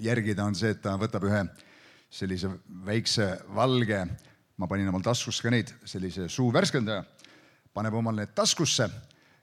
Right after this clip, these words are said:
ja siis, kui ta kõnelema astub, võtab ühe sealt taskust ja paneb suhu,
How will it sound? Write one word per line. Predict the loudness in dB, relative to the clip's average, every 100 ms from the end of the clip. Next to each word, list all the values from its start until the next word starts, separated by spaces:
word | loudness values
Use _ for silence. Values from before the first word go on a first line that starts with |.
| -8
ja | -2 0 0 0 -2
siis, | -4 -2 -2 0
kui | 0 2
ta | 0 -2 -6 -12 _ _ _ -18 2
kõnelema | 8 10 10 8 6
astub, | 4 0 -4 -4
võtab | -4 -2 2
ühe | 2 2
sealt | 0 -2
taskust | -2 -2 -4 -4
ja | -2
paneb | -2 0
suhu, | 2 6 6